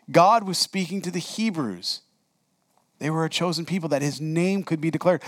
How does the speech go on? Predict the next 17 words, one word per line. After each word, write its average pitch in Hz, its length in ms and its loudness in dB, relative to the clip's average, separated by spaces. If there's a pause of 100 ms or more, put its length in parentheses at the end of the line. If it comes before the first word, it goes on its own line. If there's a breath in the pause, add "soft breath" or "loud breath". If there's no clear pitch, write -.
(160 loud breath)
That 185 160 8
was 196 160 0
the 180 80 0
whole 175 160 2
point. 185 320 2
And 143 80 0
if 143 80 -4
they 147 120 0
weren't 180 360 -2
going 170 220 -4
to 156 80 -6
do 185 220 -6
that, 156 280 -2
God 135 260 2
would 160 200 0
raise 113 260 0
up 131 200 -4